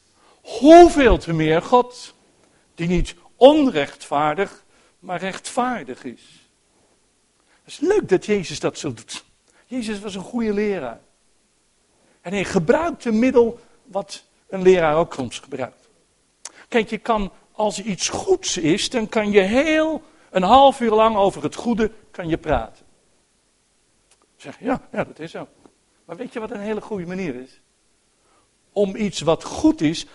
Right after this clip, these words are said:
af te zetten tegen wat kwaad is. Dus Jezus begint eerst te praten over die onrechtvaardige rechter. En dan zeggen we allemaal, "Oh, dat is oneerlijk."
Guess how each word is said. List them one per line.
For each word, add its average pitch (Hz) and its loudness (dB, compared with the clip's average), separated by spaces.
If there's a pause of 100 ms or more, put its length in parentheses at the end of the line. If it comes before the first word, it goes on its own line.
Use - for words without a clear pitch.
(100)
af - 0
te 175 -12
zetten 156 -4
tegen 180 -8
wat 151 -12
kwaad 202 -14 (100)
is. - -20 (800)
Dus 214 -2
Jezus 208 4
begint 170 -2
eerst 330 -2
te 240 -2
praten 202 4
over 165 6
die 156 -2
onrechtvaardige 208 2
rechter. 277 0 (300)
En - -16
dan - -8
zeggen 185 -6
we 208 2
allemaal, 208 2
"Oh, 262 6
dat 277 2
is 214 0
oneerlijk." 262 2